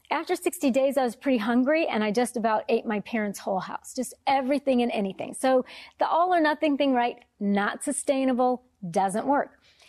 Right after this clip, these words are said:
So one day, and I was actually here at work, and I thought to myself, "Huh, I've prayed a lot of, 'God, will you help me lose thirty pounds in thirty days?' I've tried all these insane things, and nothing works." And finally, I guess because in some ways I'm a slow,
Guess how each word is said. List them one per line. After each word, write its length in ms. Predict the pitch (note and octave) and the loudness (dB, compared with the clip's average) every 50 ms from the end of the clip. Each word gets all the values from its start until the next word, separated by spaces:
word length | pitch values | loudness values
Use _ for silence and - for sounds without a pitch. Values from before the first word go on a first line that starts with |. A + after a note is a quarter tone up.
| - _ _ | -20 _ _
So 160 | - D#4+ D4+ | -2 0 0
one 260 | C4+ D4 F4+ G#4+ A#4 | 2 2 2 2 2
day, 380 | A4 D#4+ B3 A3 G#3+ A3 C4 D#4 D4+ - _ _ _ _ _ _ _ _ _ _ _ _ _ - | 2 2 2 4 4 2 0 -2 -4 -8 _ _ _ _ _ _ _ _ _ _ _ _ _ -2
and 80 | C#4 C#4+ | 0 0
I 60 | D#4 | 0
was 120 | D#4+ D4+ | 0 0
actually 280 | F4 E4+ E4+ - D#4 D4+ | 0 -2 -2 0 -2 0
here 180 | A#3+ C#4 D#4 D#4+ | 0 2 2 2
at 140 | D#4 - | 2 2
work, 240 | D#4+ E4 C#4+ B3+ - | 2 2 2 2 0
and 100 | A#3+ A#3 | 0 0
I 80 | A3+ A3+ | 0 0
thought 240 | - C#4+ - - - | -2 -2 -4 -4 -2
to 80 | - C4+ | -2 -2
myself, 360 | C4 B3+ A#3+ - C#4 B3+ A#3 - - - | 0 0 0 0 -2 -2 -2 -6 -10 -6
"Huh, 220 | F#4 E4 B3+ G#3+ F3 - _ _ - - _ _ _ _ _ _ _ _ _ _ _ _ _ _ _ _ _ _ _ _ _ _ _ _ _ _ | -4 -2 -2 -2 -4 -8 _ _ -20 -20 _ _ _ _ _ _ _ _ _ _ _ _ _ _ _ _ _ _ _ _ _ _ _ _ _ _
I've 220 | - A#3+ C4+ B3 | -4 -2 -2 -4
prayed 300 | - - - E4+ F4+ F#4+ | -4 -2 0 2 2 2
a 60 | D#4+ C4+ | 2 2
lot 220 | C4 B3+ C4 C4 | 2 2 2 2
of, 160 | B3+ G#3+ G3+ | 0 0 0
'God, 200 | - C4 C4 B3+ | 0 0 0 0
will 100 | A#3+ C4 | 2 2
you 140 | B3+ B3 A3+ | 2 2 2
help 260 | - - C4 D#4+ - | 0 -2 -2 -2 0
me 140 | - D4 D4 | 0 0 2
lose 220 | C#4 C#4 C4 - | 2 0 0 -2
thirty 280 | - - C#4 C4 C4 B3+ | 0 0 2 2 2 2
pounds 320 | A#3 - A3+ B3 A#3+ A3+ | 0 -2 -2 0 0 0
in 120 | A#3 A3+ - | 0 -2 -2
thirty 260 | - A#3+ A#3 A3 A3 | 0 0 0 0 0
days?' 320 | G3 A3+ A3 A3 A3 G#3+ - - | 0 0 2 2 0 -2 -4 -4
I've 200 | - A3+ G#3+ - | -4 -4 -4 -6
tried 340 | - - - C#4+ C#4+ D4+ D4+ | -6 -4 -2 0 0 2 2
all 120 | C#4 C4+ | 0 2
these 240 | A#3+ B3+ B3 A3+ - | 2 0 0 0 0
insane 440 | A3 G#3+ G3 - - A3+ A3+ A#3 A3 | -2 -2 -2 -2 -2 0 0 0 0
things, 220 | A3+ G#3+ G#3 F#3 | 0 -2 -2 -2
and 140 | G3+ G3+ G#3 | -2 -2 0
nothing 300 | G#3 G#3 - - B3 B3 | -2 -2 0 0 0 2
works." 260 | A3+ G#3 G#3 G#3+ - - - | 2 0 0 -2 -4 -6 -4
And 160 | B3+ A3 G3+ | -2 -2 -2
finally, 880 | - - - A#3 G#3+ G#3+ A#3 C4+ C#4+ C4+ A#3 G#3 G3 G3 G#3 A#3+ C4 - _ _ _ _ _ _ _ _ _ - | -4 -4 -4 -4 -2 -2 0 0 0 0 0 -2 -2 -4 -4 -4 -6 -8 _ _ _ _ _ _ _ _ _ -4
I 100 | G#3+ G3+ | -2 0
guess 300 | F#3+ A3 G#3 G3 - - | 0 0 0 -2 -4 -6
because 260 | A3 G#3+ - G#3 G3 | -6 -4 -2 -2 -2
in 140 | G3+ F#3+ F3+ | -2 -2 -2
some 220 | - A3 G#3 G3+ | -2 0 0 0
ways 200 | G#3 G3+ F#3+ - | 0 0 0 -2
I'm 140 | G3 F#3+ F#3+ | -4 -4 -6
a 40 | F#3+ | -6
slow, 300 | - - A3+ G3+ G3+ | -4 -2 -2 -2 -2